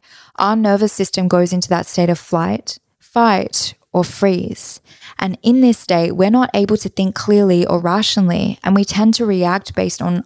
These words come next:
our emotions rather than responding in a thoughtful and intentional way. And speaking from experience, this makes it very difficult to make progress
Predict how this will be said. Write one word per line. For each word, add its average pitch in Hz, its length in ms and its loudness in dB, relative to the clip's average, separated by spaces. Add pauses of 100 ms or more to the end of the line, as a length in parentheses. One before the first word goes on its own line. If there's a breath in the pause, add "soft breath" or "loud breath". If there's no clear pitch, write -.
our 175 240 0
emotions - 840 0
rather 185 360 0
than 185 160 -4
responding 185 880 0
in 185 180 0
a 175 160 0
thoughtful 196 380 0
and 202 160 -4
intentional 170 600 -2
way. 175 500 -4 (460 soft breath)
And 196 140 -4
speaking 220 520 0
from 180 600 2
experience, 175 960 -2 (440 soft breath)
this 214 300 0
makes 277 240 -2
it - 120 0
very 180 380 0
difficult 190 540 -2
to - 80 -2
make 175 220 0
progress 220 600 0